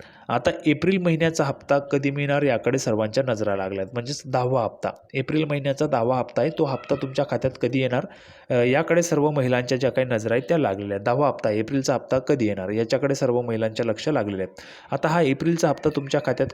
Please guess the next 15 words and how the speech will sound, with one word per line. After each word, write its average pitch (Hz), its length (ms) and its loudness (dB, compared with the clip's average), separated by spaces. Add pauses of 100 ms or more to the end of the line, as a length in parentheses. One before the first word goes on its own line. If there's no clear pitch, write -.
कधी 143 160 2
जमा 139 220 2
होईल 131 220 2
त्याविषयीची 123 480 0
महत्त्वाची 117 480 0
माहिती 110 280 0
आपण 135 220 2
पाहूया. 107 300 2
बघा, 143 220 4 (560)
लाडकी 147 300 2
बहीण 196 240 2
योजना 147 320 2
ही 143 200 2
आमच्यासाठी 135 600 0
केवळ 139 360 2